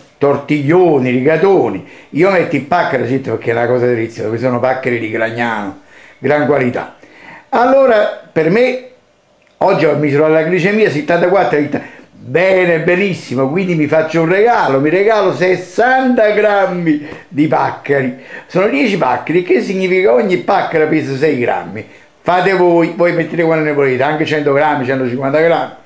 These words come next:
con buona voglia. Una nocetta di burro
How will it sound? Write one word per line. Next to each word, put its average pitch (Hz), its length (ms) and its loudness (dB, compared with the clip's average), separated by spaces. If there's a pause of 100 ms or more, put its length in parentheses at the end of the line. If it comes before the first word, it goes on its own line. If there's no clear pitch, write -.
(640)
con 135 160 -4
buona 156 480 0 (140)
voglia. 135 640 0 (2000)
Una 170 260 2
nocetta 240 460 2
di 175 120 2
burro 233 480 0